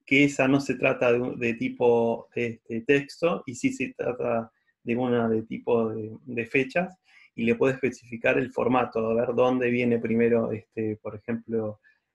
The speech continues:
dónde está en e-, en ese formato el año, dónde está el mes y el día, porque, bueno, hay muchos formatos diferentes para marcar fecha.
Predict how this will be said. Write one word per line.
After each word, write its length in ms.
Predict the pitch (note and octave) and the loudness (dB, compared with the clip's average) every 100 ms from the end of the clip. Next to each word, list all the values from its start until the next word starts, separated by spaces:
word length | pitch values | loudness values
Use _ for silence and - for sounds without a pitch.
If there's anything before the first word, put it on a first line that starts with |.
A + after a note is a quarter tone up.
| - | -2
dónde 240 | A#2+ A#2+ | 2 2
está 640 | A#2 - A2+ A2 A2 G#2 - | 0 0 2 4 4 2 -2
en 120 | G#2+ | 0
e-, 260 | G#2+ G#2 A#2 | 0 0 0
en 80 | A2+ | 0
ese 180 | - | 0
formato 680 | - A2+ A#2 A#2 A2+ G#2 G#2 A2+ | -6 0 0 2 0 0 -2 -4
el 200 | A2 B2 | 2 4
año, 400 | C3 C3 C3 A#2+ | 6 6 6 4
dónde 140 | A2 | 2
está 160 | - A2+ | 0 0
el 80 | |
mes 420 | A2+ A#2+ A#2+ A#2 A2 | 2 4 2 -2 -4
y 40 | |
el 60 | G#2+ | -2
día, 300 | A#2 A#2 A2 | 0 0 -2
porque, 320 | - - - - | -10 -20 -20 -20
bueno, 180 | - _ - | -20 _ -4
hay 100 | A#2+ | 0
muchos 540 | A#2 A2+ A#2 A2+ - _ - - - _ - | 0 2 -2 -2 -12 _ -20 -20 -20 _ 2
formatos 520 | A#2+ A2+ A2+ A2+ G#2 | 6 8 6 4 2
diferentes 500 | A#2+ A2+ A2 A2+ A2+ | 0 -2 -2 -2 -4
para 160 | A2+ A2 | -6 -12
marcar 320 | A2+ A#2 - | -12 -14 -12
fecha. 260 | - - | -12 -12